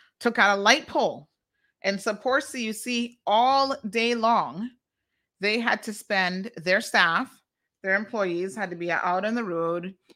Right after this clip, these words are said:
trying to repair and replace that light. Well, there's no repairing that. <laughs> You have to replace that light pole. And you know what is so funny is I think this is the same pole that during Hurricane Grace, the one that was there,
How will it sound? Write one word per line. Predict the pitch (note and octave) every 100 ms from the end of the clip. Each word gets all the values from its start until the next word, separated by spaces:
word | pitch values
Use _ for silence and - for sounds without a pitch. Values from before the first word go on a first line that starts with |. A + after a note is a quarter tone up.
| _ _ _ -
trying | - A#3+ A#3 B3+ C4
to | - A#3+ G#3 G3
repair | F3+ F3+ F#3 G3+ A#3+ A3 F3 F3+ -
and | F3
replace | E3+ - G3+ F#3+ -
that | F3+ D#3
light. | F3
Well, | E3
there's | D#3
no | F3
repairing | D#3+ C3+ D#3+ C#3+
that. | C#3 A#2+ - G3
<laughs> |
You | A#3
have | G3+
to | F3+
replace | E3 F3+ G3 F3
that | C#3+
light | F#3 -
pole. | D3+ C#3 - - - -
And | - A#3+
you | C4+
know | D4+
what | F4
is | E4+
so | E4 D4
funny | C#4+ C#4+ D#4 -
is | - A3+ -
I | A#3+
think | - B4+
this | B4 A#4
is | D4+
the | A3 A3
same | - C4 C4+ C4+
pole | - C#4+ A#3+ F3 A#3+ - _ _ _ _ _
that | G3+ A3+ A3 -
during | G#3+ A#3+ B3+
Hurricane | B3 A#3 A3+ G3+ F3
Grace, | G#3+ B3 A3 A3
the | G3
one | G#3+
that | G#3+
was | F3+ D#3+
there, | G#3+ A3 F3+ A3